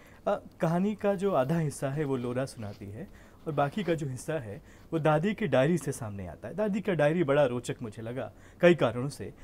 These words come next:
कुछ प्रसंग हैं जो मैं चाहूँगा कि आप इस पर विस्तार से बताएं हमें। एक प्रसंग है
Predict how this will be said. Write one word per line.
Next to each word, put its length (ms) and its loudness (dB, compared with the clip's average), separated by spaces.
कुछ 140 0
प्रसंग 440 4
हैं 160 2
जो 80 0
मैं 120 0
चाहूँगा 420 -2
कि 160 -6
आप 200 -4
इस 100 -12
पर 120 -8
विस्तार 340 -8
से 240 -8
बताएं 420 2
हमें। 300 -6
एक 120 -2
प्रसंग 380 0
है 280 0